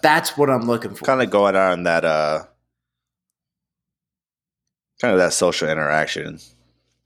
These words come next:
Speaker 2: is
Speaker 1: Yeah.
Speaker 2: is sorely missed, yeah.
Speaker 1: It is so sorely missed. Bro, I cannot tell you how many times I have walked around my house,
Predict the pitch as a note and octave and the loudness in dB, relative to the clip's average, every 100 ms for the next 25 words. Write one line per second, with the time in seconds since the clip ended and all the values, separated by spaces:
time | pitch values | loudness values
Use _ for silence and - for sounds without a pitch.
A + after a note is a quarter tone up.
0 | _ - E2 E2 D#2+ - A2+ A2 A2 - | _ -10 -8 -6 -4 -2 0 -2 -4 -14
1 | _ _ _ - G#2+ - E2 G1+ C2+ C2+ | _ _ _ -2 -2 0 -2 -2 -6 -8
2 | C#2+ - C#2 C#2 - _ _ _ _ _ | -6 -6 -4 -4 -6 _ _ _ _ _
3 | _ _ _ _ _ _ _ _ _ _ | _ _ _ _ _ _ _ _ _ _
4 | _ _ _ _ _ _ _ _ _ _ | _ _ _ _ _ _ _ _ _ _
5 | _ _ - - A#2+ - - C3+ B2+ C3+ | _ _ -20 -16 -12 -10 -8 -4 0 2
6 | C3+ - - A#2+ A#2+ A#2 - A2+ G#2 G#2+ | 2 0 0 2 2 0 -2 -2 -2 -4
7 | A2 F#2+ F2+ F#2+ - - _ _ _ _ | -6 -10 -10 -8 -8 -12 _ _ _ _
8 | - _ _ _ _ _ _ _ _ _ | -20 _ _ _ _ _ _ _ _ _
9 | _ _ _ F2+ A2 G2 - - C3 C#3+ | _ _ _ -2 0 0 -6 -4 0 2
10 | D3 - D3 C3+ C3+ C#3 - C3+ C3 B2 | 0 -2 -4 0 0 0 -2 0 2 2
11 | A2+ B2 B2+ C#3 B2+ A#2 A2 A2 G#2 - | 0 0 0 0 -2 -2 -4 -4 -4 -8
12 | - A2+ G#2+ G2+ G#2 A2 G#2 B2 A2+ A2 | -6 -6 -6 -8 0 0 0 0 0 0
13 | A2+ G#2+ G2+ G#2+ A2 - - - | -4 -4 -2 -2 -2 -2 -4 -8